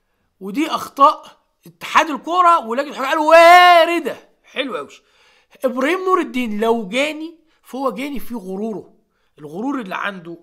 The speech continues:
وإحساسه بذاته ده، ده يجنو عليه ويخليه جاني، يخليه م-، يعني بأدائه ده. ومجني عليه لأنه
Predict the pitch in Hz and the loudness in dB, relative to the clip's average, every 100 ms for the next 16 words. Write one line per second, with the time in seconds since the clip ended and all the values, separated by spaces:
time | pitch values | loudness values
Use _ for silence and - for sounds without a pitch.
0 | _ 160 - - 247 240 180 165 220 220 | _ -18 -14 -10 -10 -10 -14 -12 -12 -12
1 | 185 269 - 160 240 254 - 185 247 214 | -12 -12 -14 -10 -8 -8 -12 -8 -6 -6
2 | 196 220 202 165 160 - _ _ _ _ | -10 -6 -6 -6 -8 -20 _ _ _ _
3 | _ _ _ - 156 185 220 277 202 220 | _ _ _ -18 -12 -8 -4 -4 -2 -2
4 | 208 - _ _ _ _ _ _ _ 175 | -2 -8 _ _ _ _ _ _ _ -16
5 | 220 196 _ 147 147 143 147 160 165 208 | -14 -14 _ -18 -18 -18 -14 -12 -8 -6
6 | 240 143 127 _ _ _ _ 196 214 330 | -6 -10 -20 _ _ _ _ -6 -4 -2
7 | 403 330 262 196 220 285 247 226 285 320 | -2 -4 -6 -6 -6 -8 -10 -12 -12 -12
8 | 311 294 | -10 -12